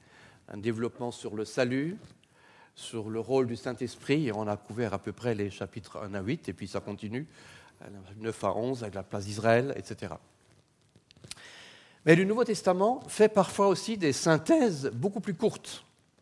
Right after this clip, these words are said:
Je vous en propose une que, de la plume de Paul, un Timothée trois, verset seize, où il dit que, il parle de l'Église du Dieu vivant, qui est la colonne et l'appui de la vérité.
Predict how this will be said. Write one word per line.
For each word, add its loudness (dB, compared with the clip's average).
Je -4
vous 0
en 2
propose 0
une 4
que, 6
de 0
la 4
plume 2
de 6
Paul, 12
un 8
Timothée 8
trois, 8
verset 8
seize, 6
où 8
il 10
dit 8
que, 8
il -2
parle 12
de 10
l'Église 12
du -2
Dieu 4
vivant, 6
qui 8
est 12
la 8
colonne 6
et 8
l'appui 8
de 0
la 6
vérité. 4